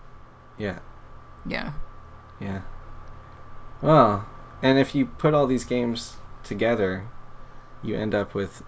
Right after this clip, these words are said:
Speaker 1: an absolutely average video game.
Speaker 2: <laughs>
Speaker 1: Right? And isn't that what it's all about at the end of, <laughs> at the end of the year? To meet in the middle.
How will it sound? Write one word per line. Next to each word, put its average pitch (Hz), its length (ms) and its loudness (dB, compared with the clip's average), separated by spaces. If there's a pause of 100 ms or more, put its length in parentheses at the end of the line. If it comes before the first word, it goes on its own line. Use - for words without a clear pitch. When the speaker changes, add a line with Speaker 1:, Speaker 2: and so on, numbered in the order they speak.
(120)
Speaker 1:
an 101 80 -4
absolutely 104 680 -2
average 104 560 -4 (240)
video - 300 -6
game. - 240 -8 (840)
Speaker 2:
<laughs> - 60 -6 (720)
Speaker 1:
Right? 135 280 4
And 120 100 4
isn't 127 160 4
that 139 140 4
what 117 120 6
it's 110 140 2
all 101 160 6
about 98 320 -2 (180)
at - 140 -6
the 104 100 -2
end 101 140 -2
of, 107 300 -6 (580)
<laughs> - 640 -4
at 156 120 6
the 143 120 8
end 123 140 8
of 117 80 2
the 113 80 4
year? 104 380 4 (1300)
To - 100 -6
meet 143 160 4
in 135 100 0
the 123 60 4
middle. 95 400 2